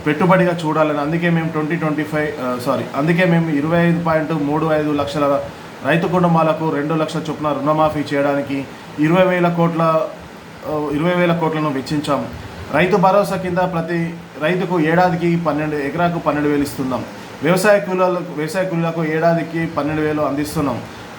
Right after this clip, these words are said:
సన్నధాన్యం రైతులకు క్వింటాల్కు ఐదు వందలు, మద్దతు ధర ఇస్తున్నాం. రెండు వేల ఇరవై నాలుగు వర్షాకాలంలో వన్,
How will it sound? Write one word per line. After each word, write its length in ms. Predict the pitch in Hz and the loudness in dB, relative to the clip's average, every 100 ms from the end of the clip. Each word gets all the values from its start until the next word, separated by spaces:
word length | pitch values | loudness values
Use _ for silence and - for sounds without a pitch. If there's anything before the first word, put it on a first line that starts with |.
| - | 0
సన్నధాన్యం 760 | 170 196 185 180 175 175 165 151 | 2 4 4 4 4 0 0 0
రైతులకు 480 | 165 175 175 170 | 0 0 0 0
క్వింటాల్కు 480 | 165 160 151 170 170 | -2 -4 0 0 2
ఐదు 200 | 156 151 | 0 0
వందలు, 240 | 156 147 139 | 0 0 0
మద్దతు 280 | 143 147 | 0 -2
ధర 160 | 156 156 | 0 0
ఇస్తున్నాం. 440 | 151 147 139 120 87 - - - - 139 | -2 -4 -2 -4 -6 -12 -14 -14 -6 0
రెండు 180 | 170 | 4
వేల 120 | 208 196 | 4 4
ఇరవై 180 | 190 | 2
నాలుగు 240 | 190 185 185 | 2 2 4
వర్షాకాలంలో 840 | 156 185 170 175 165 165 165 170 - - - - 135 147 - - - | 2 0 2 2 4 2 0 -2 -6 -14 -16 -14 -10 -8 -10 -16 -10
వన్, 180 | 147 175 | 0 0